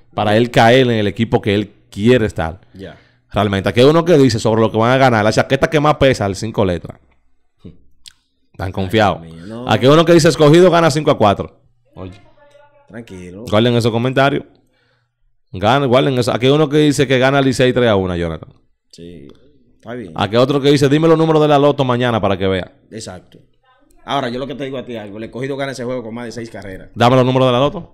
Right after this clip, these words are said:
Speaker 2: Te lo estoy diciendo.
Speaker 1: Ah.
Speaker 2: Más de seis, juega los seis números.
Speaker 1: Ah.
Speaker 2: Ahí están.
Speaker 1: Presidente del Licey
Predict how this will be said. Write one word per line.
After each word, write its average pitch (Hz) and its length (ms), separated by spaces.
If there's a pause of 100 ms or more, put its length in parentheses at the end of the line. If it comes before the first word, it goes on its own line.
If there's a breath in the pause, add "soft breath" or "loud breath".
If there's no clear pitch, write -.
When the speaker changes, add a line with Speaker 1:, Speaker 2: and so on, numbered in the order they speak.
(140)
Speaker 2:
Te 104 80
lo 110 80
estoy 107 200
diciendo. 107 580
Speaker 1:
Ah. 117 320
Speaker 2:
Más - 120
de 139 60
seis, 185 120
juega 143 220
los 143 140
seis 160 140
números. 117 200
Speaker 1:
Ah. 101 320
Speaker 2:
Ahí 117 140
están. 156 280
Speaker 1:
Presidente 226 680
del 220 140
Licey 190 460